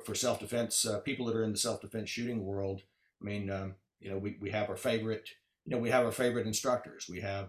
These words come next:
the, uh, some of them who have a bigger cult of personality surrounding them than others. Um, well, in the law enforcement training world, uh, you know, there are agencies that subscribe to, you know, uh, expert A,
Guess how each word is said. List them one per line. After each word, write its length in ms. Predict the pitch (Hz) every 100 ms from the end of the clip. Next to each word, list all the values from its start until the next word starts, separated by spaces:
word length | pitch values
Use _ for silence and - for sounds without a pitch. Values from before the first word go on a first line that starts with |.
| 95
the, 240 | 95 92
uh, 260 | 95 95 92 87
some 260 | - 98
of 100 | 98
them 280 | 104 101 98
who 120 | 107 101
have 160 | 90
a 60 | -
bigger 420 | 107 98 107 - _ _ _ _ _ _ _ _ - -
cult 200 | 120 110
of 60 | 107
personality 640 | 113 98 92 98 113 110
surrounding 480 | 101 107 104 107 107
them 220 | 104 110
than 160 | 95 92
others. 540 | 98 117 127 - - _ _ _ _ -
Um, 420 | 87 87 87 101 _ _ _ _ -
well, 400 | 87 98 - - 98 -
in 140 | 101
the 80 | 98
law 180 | 101 123
enforcement 420 | 117 107 101 98
training 400 | 123 127 127 101
world, 400 | 98 104 131 - _ _ -
uh, 300 | 92 90 87 - _ _ - - -
you 120 | 101
know, 140 | 87 92
there 180 | 104 104
are 120 | 95
agencies 580 | 101 107 104 110 107 101
that 120 | 95
subscribe 580 | - 85 - 107 113 110
to, 200 | 113 104
you 160 | 104 110
know, 380 | 101 101 101 -
uh, 240 | 92 90 87 -
expert 420 | 107 - 110 107 117
A, 440 | 123 87 90